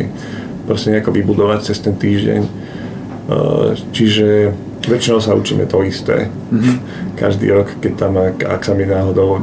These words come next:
Speaker 1: niekto, niekto zopakuje.
Speaker 2: Mhm.
Speaker 1: Proste to do-, to doma-, tá domáca samota, alebo tá, to sejšnové, to hospodské prostredie je tak, eh, je tak náročné, je tak likvidačné, čo sa týka, eh, samoštúdia.
Speaker 2: Mhm.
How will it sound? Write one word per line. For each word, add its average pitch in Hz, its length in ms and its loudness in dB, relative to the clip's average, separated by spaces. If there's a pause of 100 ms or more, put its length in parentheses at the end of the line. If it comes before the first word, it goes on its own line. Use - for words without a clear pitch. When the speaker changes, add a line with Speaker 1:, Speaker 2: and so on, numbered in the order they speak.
Speaker 1:
niekto, 101 560 0 (160)
niekto 98 320 0
zopakuje. - 560 -2 (360)
Speaker 2:
Mhm. 107 300 2 (260)
Speaker 1:
Proste - 280 0
to 110 120 0
do-, 104 200 2
to 120 160 0
doma-, 131 240 4
tá 107 160 0
domáca 127 320 2
samota, 131 480 2 (240)
alebo 107 400 2
tá, 107 320 0 (120)
to 101 200 2
sejšnové, 113 640 2
to 98 120 -2
hospodské 110 440 0
prostredie 110 880 2
je - 240 0
tak, 104 360 0
eh, 101 280 2 (960)
je 107 80 2
tak 104 240 0
náročné, 113 720 0
je - 80 -2
tak 110 160 0
likvidačné, 113 960 2
čo 104 160 -2
sa 110 120 2
týka, 98 680 0
eh, - 1120 0
samoštúdia. 101 720 0
Speaker 2:
Mhm. - 480 -6